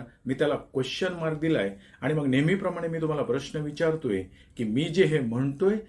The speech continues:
ते बरोबर आहे की चूक आहे. आणि तुम्हाला असं वाटेल की मी असं का म्हणतोय की जमिनी चोर सरकार. आपण चोरी बघितली असेल, अन्नधान्याची चोरी होते, सोन्याची होते, पैशाची होते,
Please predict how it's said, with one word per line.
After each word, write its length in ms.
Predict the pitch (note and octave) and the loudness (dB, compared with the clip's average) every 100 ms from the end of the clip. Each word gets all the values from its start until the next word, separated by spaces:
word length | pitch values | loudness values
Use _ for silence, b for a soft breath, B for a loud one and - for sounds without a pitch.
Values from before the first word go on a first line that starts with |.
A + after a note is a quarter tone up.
| B _ | B _
ते 60 | C#3 | -2
बरोबर 640 | - - B2+ D3 D3+ D3+ | -2 2 4 4 4 2
आहे 160 | C#3 C#3 | 0 -2
की 160 | C3+ | -4
चूक 500 | - - B2 G#2+ - | -6 -10 -8 -8 -10
आहे. 100 | C#2 - - _ _ - B - | -16 -20 -20 _ _ -20 B 2
आणि 120 | F#3+ | 4
तुम्हाला 280 | G3 G3+ A3 | 6 6 4
असं 220 | G3 G#3 | 4 2
वाटेल 320 | F#3 F3+ G3 | 2 2 0
की 80 | G3+ | 0
मी 100 | G3 | 0
असं 260 | E3 D#3+ F#3 | 0 -2 -4
का 240 | E3 E3 | -4 -4
म्हणतोय 460 | F3+ E3+ E3 C3 C3+ D#3+ B B - | -6 -8 -2 -2 -2 -6 B B -4
की 100 | C#3 | 0
जमिनी 480 | A2 C#3+ F3 A3 | 2 4 4 2
चोर 280 | G3+ G3+ G3 | 2 0 0
सरकार. 520 | F#3+ F3 D#3 D#3 G2 F2 b b b | 0 -2 -2 -2 -6 -6 b b b
आपण 240 | - G3 | 0 2
चोरी 280 | G3 F#3+ G#3+ | 6 6 6
बघितली 360 | F#3+ F#3 G3 F#3+ | 2 -2 -2 -2
असेल, 260 | - E3+ | -2 -2
अन्नधान्याची 680 | B2+ D#3 D#3+ D#3 E3+ D#3+ F3+ | -2 -2 -2 -2 -4 -6 -8
चोरी 260 | D#3+ E3 | -6 -6
होते, 280 | E3+ E3 E3+ | -4 -4 -6
सोन्याची 480 | D#3+ B2 C#3+ D#3+ E3+ | -4 -2 -2 -2 -2
होते, 260 | C#3+ D3 D#3+ | -4 -2 -4
पैशाची 600 | A#2+ B2+ - F3 E3 F3+ | -2 -4 -2 -2 -2 -4
होते, 440 | B2+ B2 D#3 F#3+ | -2 -2 0 0